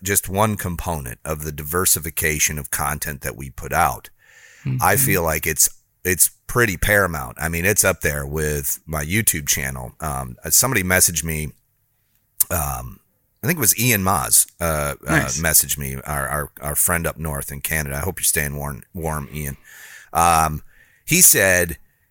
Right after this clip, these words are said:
Speaker 1: you know, "I've noticed your, your YouTube, uh,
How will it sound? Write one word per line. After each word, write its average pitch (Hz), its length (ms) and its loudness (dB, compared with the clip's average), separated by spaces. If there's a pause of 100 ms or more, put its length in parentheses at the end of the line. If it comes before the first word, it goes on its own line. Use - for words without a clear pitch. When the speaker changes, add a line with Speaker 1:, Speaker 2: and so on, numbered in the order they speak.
(880)
Speaker 1:
you 120 140 4
know, 104 200 4
"I've 107 200 4
noticed 120 500 6
your, 95 500 2
your 95 300 -2
YouTube, 101 800 2 (380)
uh, 87 360 4